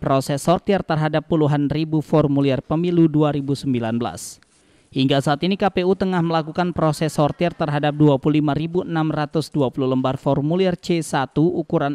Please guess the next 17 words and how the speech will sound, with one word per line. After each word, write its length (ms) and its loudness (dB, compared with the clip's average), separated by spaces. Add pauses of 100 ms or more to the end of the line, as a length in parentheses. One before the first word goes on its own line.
A 160 -8
empat 400 -4 (400)
serta 400 0
empat 320 -4
puluh 160 2
tujuh 320 4
ribu 320 2
empat 400 -2
ratus 400 -2
tiga 320 -2
puluh 160 0
lembar 240 -2
formulir 640 0
C 160 -2
satu 400 -4
ukuran 480 -2
plano. 480 -2